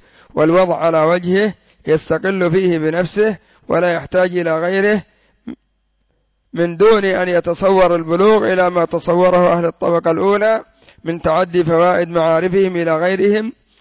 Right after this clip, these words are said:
والقيام في مقام أكابر الأئمة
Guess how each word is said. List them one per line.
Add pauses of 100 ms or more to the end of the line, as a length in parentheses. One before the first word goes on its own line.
(140)
والقيام
في
مقام
أكابر
الأئمة